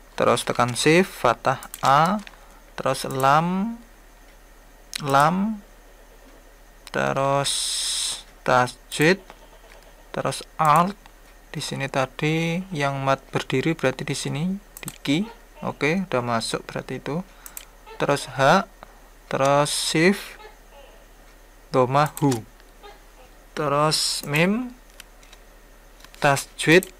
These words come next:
fathah ma, Allahumma. Terus spasi, so, fathah so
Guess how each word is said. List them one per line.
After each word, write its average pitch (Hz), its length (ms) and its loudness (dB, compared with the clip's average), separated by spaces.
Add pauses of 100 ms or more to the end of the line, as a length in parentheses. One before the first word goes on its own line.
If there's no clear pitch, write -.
fathah 143 480 -2 (240)
ma, 127 400 2
Allahumma. 127 800 -4 (560)
Terus - 240 -4
spasi, 156 640 2
so, 170 480 4 (880)
fathah 139 560 4 (1300)
so 170 320 4